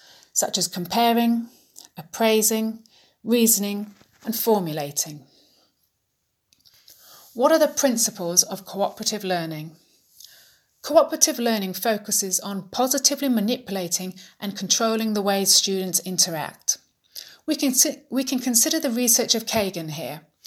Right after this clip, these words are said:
Kagan theories, theorized that the teacher-led classroom,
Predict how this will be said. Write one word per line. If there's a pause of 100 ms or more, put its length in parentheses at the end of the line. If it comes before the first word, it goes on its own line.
(340)
Kagan
theories,
theorized
that
the
teacher-led
classroom,